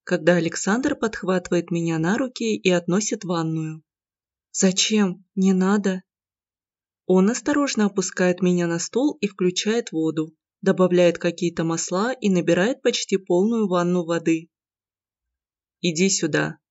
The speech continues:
осторожно». Залезаю в воду и с ужасом вижу, как Александр раздевается до боксеров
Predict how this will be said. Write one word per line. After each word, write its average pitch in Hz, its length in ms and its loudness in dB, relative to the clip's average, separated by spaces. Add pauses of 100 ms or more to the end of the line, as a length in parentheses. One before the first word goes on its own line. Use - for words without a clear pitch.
(120)
осторожно». 165 840 -2 (1120)
Залезаю 185 540 2
в - 80 -14
воду 170 380 2
и - 160 -2
с - 160 -4
ужасом 269 480 -2
вижу, 262 260 -4
как 196 240 -4
Александр 202 520 -2
раздевается 185 680 0
до 170 140 0
боксеров 160 560 -2